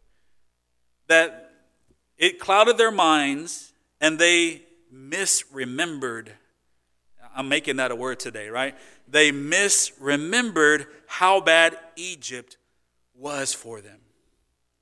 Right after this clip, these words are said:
They were so led by their passions. Have you ever been there before where you're just so angry, so worried, so whatever it is that you're just led by your passions,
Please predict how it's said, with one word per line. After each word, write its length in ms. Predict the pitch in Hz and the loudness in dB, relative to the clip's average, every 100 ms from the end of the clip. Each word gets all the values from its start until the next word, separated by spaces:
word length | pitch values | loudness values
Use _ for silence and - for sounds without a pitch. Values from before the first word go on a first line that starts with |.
| _ _ _ _ _ _ | _ _ _ _ _ _
They 120 | 185 | 2
were 160 | 214 202 | 2 0
so 480 | - 220 220 220 139 | 0 0 0 -2 -6
led 480 | 143 196 247 254 208 | -6 0 2 0 2
by 160 | 202 | 2
their 200 | 190 180 | 4 0
passions. 840 | 175 - 156 143 - 113 98 - - | 0 0 0 0 -6 -10 -20 -12 0
Have 180 | 175 185 | 0 2
you 140 | 226 | 0
ever 180 | 214 175 | 0 -2
been 280 | 156 202 202 | 2 2 2
there 140 | 202 | -2
before 460 | 196 180 202 208 180 | -2 -4 -2 -2 -2
where 120 | 170 | -2
you're 120 | 202 | -4
just 280 | 190 180 - - _ - | -4 -6 -8 -14 _ -8
so 360 | - 247 262 - | 2 4 4 4
angry, 560 | 196 254 240 170 143 131 | 4 4 2 -2 -4 -4
so 480 | - 226 247 226 196 | -4 -2 -2 -2 2
worried, 580 | 262 254 190 147 135 | 4 6 4 2 -2
so 540 | - 220 240 247 226 - - _ - | -4 -2 0 0 -2 -10 -20 _ -4
whatever 500 | 156 214 285 277 262 | 2 6 6 6 4
it 100 | 254 | 4
is 300 | 254 190 175 | 4 4 2
that 160 | 180 | -2
you're 160 | 180 208 | 0 -2
just 320 | 202 185 147 | -2 -2 -4
led 420 | 151 208 247 233 | 0 4 4 2
by 180 | 185 185 | 0 0
your 340 | 185 175 165 - - | 0 -4 -6 -10 -20
passions, 1080 | - - 214 202 - 139 123 117 _ - - | -14 -6 -4 -2 -4 -8 -14 -20 _ -20 -20